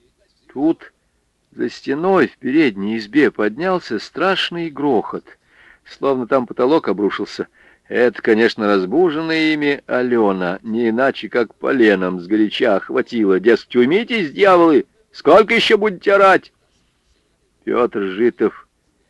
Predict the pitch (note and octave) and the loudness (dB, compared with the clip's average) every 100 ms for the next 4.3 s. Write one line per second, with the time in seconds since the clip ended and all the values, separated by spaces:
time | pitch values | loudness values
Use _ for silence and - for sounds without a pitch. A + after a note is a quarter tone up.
0 | _ - G#2+ G#2+ A2 D#3 D#3 - - - | _ -10 -2 2 4 4 2 -2 -8 -6
1 | G2+ F#2+ F#2 B2+ A2 F#2 - F#2+ F2+ A#2 | 0 0 2 0 -2 -6 -6 -6 -2 -4
2 | A2 A#2+ B2 A#2+ A#2 A#2 B2+ - F#3+ C#3+ | 0 2 4 2 2 0 0 2 4 6
3 | F#2 F#2 F2+ - - F#3 D3 G#2+ G2+ G#2 | 4 2 2 0 2 4 4 2 4 4
4 | F2+ F#2+ | 2 -6